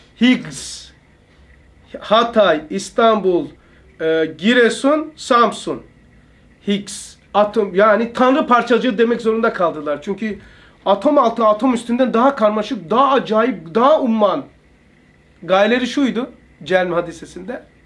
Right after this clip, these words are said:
E, vallahi dinler minler falan diyorlar, ahiret mahiret, melektir, şunlardır, cinlerdir, ruhtur falan. Vallahi bunun dibin-, bunu nokta koyalım bu işi ya.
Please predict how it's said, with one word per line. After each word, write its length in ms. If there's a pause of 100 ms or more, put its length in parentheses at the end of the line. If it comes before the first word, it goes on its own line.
(1080)
E, 360
vallahi 340
dinler 300
minler 360
falan 440
diyorlar, 300
ahiret 460
mahiret, 420
melektir, 460
şunlardır, 640
cinlerdir, 520
ruhtur 420
falan. 340 (480)
Vallahi 200
bunun 240
dibin-, 300
bunu 280
nokta 300
koyalım 420
bu 80
işi 200
ya. 260